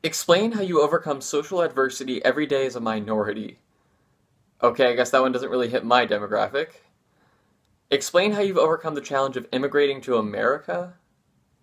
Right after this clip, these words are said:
Okay, I guess I have to do the last one. "Illustrate the challenges you face learning English as a second language." All right, I guess for some reason they think I'm an immigrant.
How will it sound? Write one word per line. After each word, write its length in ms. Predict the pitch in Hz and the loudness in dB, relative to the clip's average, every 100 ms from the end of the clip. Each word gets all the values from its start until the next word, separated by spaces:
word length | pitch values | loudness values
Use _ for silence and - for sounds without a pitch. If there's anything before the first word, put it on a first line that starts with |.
| _ _ _ _ _ _ _ - | _ _ _ _ _ _ _ -2
Okay, 800 | 131 131 143 143 101 107 - - _ _ _ _ _ _ | -2 0 0 0 -2 -6 -12 -20 _ _ _ _ _ _
I 80 | - | -4
guess 200 | 110 117 | -2 0
I 40 | 120 | 0
have 160 | 113 | 0
to 80 | 117 | -6
do 80 | 117 | -8
the 100 | 107 | -4
last 320 | 117 - - | -2 -2 -6
one. 360 | - - - - _ _ _ _ _ _ _ _ _ _ _ - | -8 -10 -14 -20 _ _ _ _ _ _ _ _ _ _ _ 8
"Illustrate 400 | 226 254 269 254 | 8 8 2 -4
the 60 | |
challenges 460 | - 196 185 180 165 | -2 0 2 0 -8
you 120 | 170 | -10
face 420 | - 156 147 - | -2 0 0 0
learning 320 | 131 135 139 135 | 0 2 0 -6
English 380 | 147 160 170 | -2 0 2
as 140 | - 127 | 0 -2
a 60 | |
second 420 | 120 - 143 151 117 | -2 0 0 -2 -2
language." 840 | 120 117 110 101 - - - - _ _ _ _ _ _ _ _ _ _ _ _ _ _ _ _ _ _ _ _ _ _ _ | -2 0 -2 -4 -6 -16 -20 -20 _ _ _ _ _ _ _ _ _ _ _ _ _ _ _ _ _ _ _ _ _ _ _
All 80 | 123 | 2
right, 60 | 139 | 2
I 40 | |
guess 140 | 143 - | 0 -6
for 100 | 147 | -4
some 200 | 156 156 | -2 -2
reason 220 | 156 151 | -4 -4
they 100 | 143 | -4
think 180 | 147 139 | -2 -2
I'm 120 | 120 | -2
an 80 | 113 | -4
immigrant. 480 | 120 113 113 107 | -6 -6 -6 -8